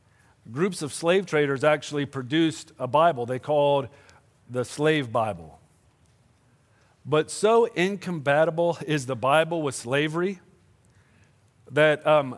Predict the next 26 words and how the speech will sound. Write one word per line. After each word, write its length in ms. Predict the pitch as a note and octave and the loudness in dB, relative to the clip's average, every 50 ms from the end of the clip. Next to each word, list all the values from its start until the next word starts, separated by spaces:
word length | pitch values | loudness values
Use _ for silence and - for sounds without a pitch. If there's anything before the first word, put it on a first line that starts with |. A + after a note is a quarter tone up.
| - _ _ | -16 _ _
they 280 | - A#2+ C3+ D#3 E3 D#3 | -12 0 0 2 2 4
had 220 | F3 E3+ E3 C#3 | 2 2 0 -2
to 100 | D3 C3 | -6 -8
slightly 540 | - - - G3 G#3+ A3 G#3 F#3 F#3 F3+ F3 | -6 -2 2 4 4 4 4 0 0 0 0
abridge, 600 | D#3 C3 C3+ E3+ F3+ F3+ F3 E3 D3 B2+ - - - - | 0 0 0 2 4 4 4 2 0 -2 -8 -12 -4 2
uh, 300 | D#3 D3+ D3+ D3 C#3+ C#3 | 4 4 6 6 4 2
the 160 | B2+ C3 C3+ | 0 -2 -6
Slave 420 | - - D3+ D3+ D#3 D#3 D3+ C3+ B2 | -6 -4 0 2 2 2 2 0 0
Bible, 440 | C#3 C3 C3 B2 G#2 G2+ G2 F2 F2 | 2 2 2 0 -2 -6 -14 -14 -6
right? 300 | A2 C3 D#3+ E3+ E3 - - - - - | 2 2 2 2 2 -2 -14 -20 -10 0
This 220 | C#3+ G#3+ A#3+ - | 2 2 2 4
has 220 | A3 G#3 F3+ D#3+ - | 4 4 4 4 2
sixty-six, 800 | - G#3 G3+ - - F3+ E3+ D3 - G3+ G3+ F3+ - - D3+ - _ - | 0 -2 -2 -2 -4 -6 -6 -4 0 0 0 0 0 -10 -18 -18 _ -2
uh, 260 | C#3+ C#3 C#3 C3+ C3 | 0 2 2 2 0
books. 640 | B2 A#2+ E3+ E3+ B2 - - - - - - - _ _ _ _ _ _ _ _ _ _ _ _ _ _ _ _ _ _ _ - - | 0 0 0 0 0 -2 -8 -20 -20 -20 -20 -20 _ _ _ _ _ _ _ _ _ _ _ _ _ _ _ _ _ _ _ -18 -8
Uh, 120 | - C3 C3 | -6 -6 -4
the, 160 | C3 C#3 C#3 | -4 -6 -4
the 100 | C3 C#3 | -4 -4
Slave 380 | - - - F3+ F#3+ G3+ F#3 E3 | -6 -2 0 2 2 2 4 4
Bible 420 | E3+ E3 D#3+ D3 D3 D3 C3+ - - | 4 4 4 2 0 -4 -4 -6 -6
only 380 | D3 D#3+ F3 F3+ F3+ F3+ F3 E3 | -2 -2 -2 0 0 0 0 -2
included 580 | D#3 C#3+ - - E3+ D#3+ D#3 D3 C#3 A#2 - | -2 -4 -6 -2 -2 0 0 0 -2 -6 -8
portions 560 | - - F3+ F3 D#3 - - C#3 B2+ B2 G#2 - | -8 -4 -4 -4 -4 -4 -6 -8 -8 -8 -10 -8
of 240 | - C#3 C3 A#2 | -4 -4 -4 -4
fourteen 640 | - - D3+ C#3+ C#3 A#2+ A#2 - D3 D3 C3+ A#2+ G#2+ | -4 -4 -2 -2 -2 -2 -4 -6 -6 -4 -4 -6 -8
books, 500 | F#2+ G2 F2+ - _ - - - - | -10 -14 -16 -18 _ -20 -20 -20 -20